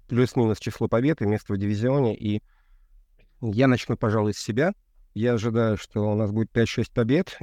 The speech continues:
За победу в дивизионе будут бороться, м, Миннесота и Детройт, и мы с Чикаго будем бороться за третье место. И отрыв между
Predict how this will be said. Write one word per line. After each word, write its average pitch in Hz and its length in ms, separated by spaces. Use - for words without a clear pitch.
За 110 320
победу 117 260
в 107 40
дивизионе 110 420
будут 101 180
бороться, 104 560
м, 107 200
Миннесота 110 540
и 101 40
Детройт, 147 400
и 101 40
мы 113 120
с - 40
Чикаго 123 340
будем 101 200
бороться 107 320
за 92 60
третье 110 240
место. 98 300
И 107 240
отрыв 127 400
между 104 460